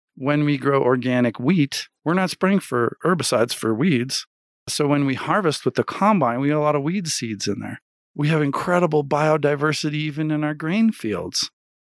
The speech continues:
And that's fine because we can sort it out in the grain cleaning process. And when we pull in, like, literal tons of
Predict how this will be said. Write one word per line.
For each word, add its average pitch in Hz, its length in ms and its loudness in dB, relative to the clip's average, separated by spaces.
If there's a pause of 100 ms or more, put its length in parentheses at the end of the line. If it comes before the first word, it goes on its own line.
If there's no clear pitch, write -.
And 156 140 2
that's 156 160 -2
fine 196 380 0 (260)
because 160 240 0
we 165 80 2
can 156 120 0
sort 156 320 2
it 170 80 -2
out 143 160 2
in 139 100 0
the 127 100 -2
grain 147 400 2
cleaning 175 440 2
process. 101 640 -2 (140)
And 147 140 0
when 151 100 4
we 151 120 2
pull 175 280 0
in, 160 200 2
like, 113 280 -6 (160)
literal 139 760 2 (240)
tons 139 600 0
of 120 160 2